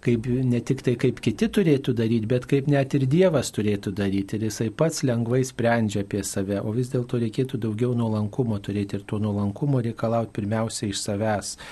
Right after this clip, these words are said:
e, o ne iš kito žmogaus. Tai vat apie tai pagalvokite ir jeigu jau pažadėjote Dievui, tai pasistengkite tą pažadą įgyvendinti, o jeigu neįmanoma, tai tada ieškoti būdų, kaip, e, kad kiti padėtų, arba tada prašyti, kad, e,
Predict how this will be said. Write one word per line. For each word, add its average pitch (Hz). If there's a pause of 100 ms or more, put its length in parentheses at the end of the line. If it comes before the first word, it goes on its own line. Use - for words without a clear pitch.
(440)
e, 98
o 117
ne 107
iš 101
kito 107
žmogaus. 101
Tai 98
vat 110
apie 110
tai 127
pagalvokite 104
ir 101
jeigu 104
jau 101
pažadėjote 104
Dievui, 135
tai 123
pasistengkite 101
tą 117
pažadą 110
įgyvendinti, 113
o 98 (440)
jeigu 107
neįmanoma, 104
tai 110
tada 101
ieškoti 104
būdų, 107
kaip, 131
e, 107 (260)
kad -
kiti 101
padėtų, 135
arba 107
tada 104
prašyti, -
kad, -
e, 110